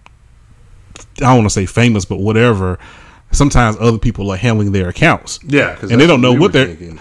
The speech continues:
Speaker 1: they don't know what they're going through and liking, right? So I was waiting, uh, you know, all weekend. So that was Friday night. Saturday, they have, like, a prayer service at church, and he brings all the black folks, the black pastors up on stage,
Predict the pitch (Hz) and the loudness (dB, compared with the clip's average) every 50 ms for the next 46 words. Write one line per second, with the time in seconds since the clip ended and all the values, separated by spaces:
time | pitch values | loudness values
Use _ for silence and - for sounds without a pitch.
0 | - - 117 135 175 156 147 143 147 165 - - 120 104 107 107 107 98 - 104 | -12 -4 0 2 2 2 2 2 0 0 0 0 0 0 0 -2 -2 -2 -4 -4
1 | 95 98 - - 98 98 90 90 90 92 104 120 123 120 - - - - - - | -4 -4 -4 -4 -4 -4 -4 -6 -6 0 2 4 4 2 2 -2 -10 -20 -20 -20
2 | - - - - 160 165 151 147 139 135 110 135 175 202 190 143 131 127 131 131 | -20 -8 -2 0 2 4 4 4 2 2 2 0 0 2 0 -2 0 0 0 0
3 | 139 139 135 131 123 123 131 - 127 123 113 104 107 117 123 120 117 113 101 - | 2 2 2 0 -2 -4 -4 -2 -2 0 0 2 2 4 4 4 4 2 0 -2
4 | 107 98 98 98 98 95 - _ - - - - 127 117 113 101 117 117 127 127 | -4 -4 -4 -6 -8 -10 -12 _ -18 -12 -4 0 0 0 0 0 0 0 0 0
5 | 120 - - 131 120 113 104 98 92 - - - - - - - 135 139 147 151 | 0 -2 -2 0 2 2 2 0 0 -2 -2 -2 -2 -4 -4 -2 0 2 4 4
6 | 139 127 113 113 110 107 101 104 107 120 117 113 104 107 101 - 107 - - 120 | 2 2 0 -2 -4 -4 -4 -2 0 0 0 0 0 -2 -4 -4 -6 -4 -2 0
7 | 113 107 - - 104 101 95 98 92 - 98 92 - - 101 98 98 95 - - | 0 0 -2 -4 -4 -4 -4 -4 -6 -6 -8 -10 -6 -6 -4 -4 -4 -6 -8 -12
8 | - - - - - - - - - 98 104 120 107 113 107 104 98 95 95 117 | -18 -20 -20 -20 -20 -20 -14 -8 -2 0 2 2 4 2 2 2 0 0 2 2
9 | 131 135 139 135 123 117 123 123 120 - - 120 117 110 - - - - 104 95 | 4 4 4 2 2 0 0 0 -2 -2 -4 -4 -4 -4 -6 -10 -10 -8 -4 -2
10 | 113 123 113 - - 120 110 110 - - 104 107 - - 104 101 101 - - 98 | -2 -2 0 0 0 0 0 -2 -4 -6 -8 -8 -8 -6 -8 -8 -8 -8 -6 -6
11 | 98 98 98 95 95 95 - | -4 -4 -2 -4 -4 -6 -8